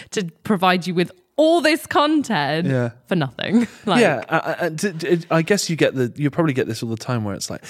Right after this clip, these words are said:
Speaker 2: "This is gonna be, we don't have a, a great budget
Speaker 1: Oh my
Speaker 2: for this,
Speaker 1: God,
Speaker 2: but this is gonna be
Speaker 1: yes.
Speaker 2: fantastic
Speaker 1: Yep.
Speaker 2: exposure for you."
Speaker 1: Yeah,
Speaker 2: And it
Speaker 1: exposure really pays my bills
Speaker 2: Right?
Speaker 1: well. <laughs>
Speaker 2: And be like, "Honey, have you seen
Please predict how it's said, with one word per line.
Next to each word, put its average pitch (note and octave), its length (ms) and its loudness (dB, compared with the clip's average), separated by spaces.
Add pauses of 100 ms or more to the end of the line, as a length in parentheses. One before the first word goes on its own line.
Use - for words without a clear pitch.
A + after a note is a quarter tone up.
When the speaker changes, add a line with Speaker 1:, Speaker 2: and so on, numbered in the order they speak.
(160)
Speaker 2:
"This E3 180 2
is F3+ 140 0
gonna C#3 160 2
be, B2+ 200 2 (340)
we C#3 80 -2
don't D3+ 180 4
have E3+ 160 0
a, D#3+ 80 0 (160)
a D3+ 80 4
great D#3 320 0
budget E3+ 320 4
Speaker 1:
Oh - 40 2
my F3 60 2
Speaker 2:
for B2+ 140 -4
this, A#2 220 0
Speaker 1:
God, - 260 -8
Speaker 2:
but D#3 80 0
this F3 180 2
is F3 100 -4
gonna D3 180 2
be C3+ 80 -2
Speaker 1:
yes. B2+ 100 -8
Speaker 2:
fantastic - 760 -4
Speaker 1:
Yep. D3+ 140 0
Speaker 2:
exposure A#2 520 0
for G#2+ 260 -2
you." G2 160 0
Speaker 1:
Yeah, C#3+ 260 0 (160)
Speaker 2:
And F#3 100 -2
it E3 60 0
Speaker 1:
exposure G#3+ 420 2
really G3+ 420 0
pays G3 360 0
my E3+ 160 4
bills D#3+ 380 2
Speaker 2:
Right? C#3 160 6
Speaker 1:
well. D#3 640 2
<laughs> - 80 -16
Speaker 2:
And D#3 180 -6
be D#3 60 -6
like, C3+ 140 -8
"Honey, F3 640 2 (640)
have F3 200 0
you D#3 120 4
seen E3+ 840 2